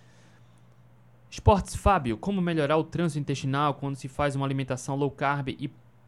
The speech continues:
paleo?" Eu preciso entender o que você quer falar com isso e qual é a, a, o seu incômodo.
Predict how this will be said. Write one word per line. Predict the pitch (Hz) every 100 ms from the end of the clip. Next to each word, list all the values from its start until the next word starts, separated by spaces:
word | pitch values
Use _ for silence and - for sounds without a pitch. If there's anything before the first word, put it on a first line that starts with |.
| -
paleo?" | 147 123 104 85 - - - - - - - - -
Eu | 107
preciso | - - 131
entender | 135 135 110 127
o | 147 131 -
que | 180
você | 170 156 147
quer | 139
falar | 131 131
com | 131 127
isso | 117 123
e | 131 -
qual | - 131 156 160
é | 139
a, | 127 123
a, | 120 117 117
o | 120
seu | -
incômodo. | 147 143 - 120 98 92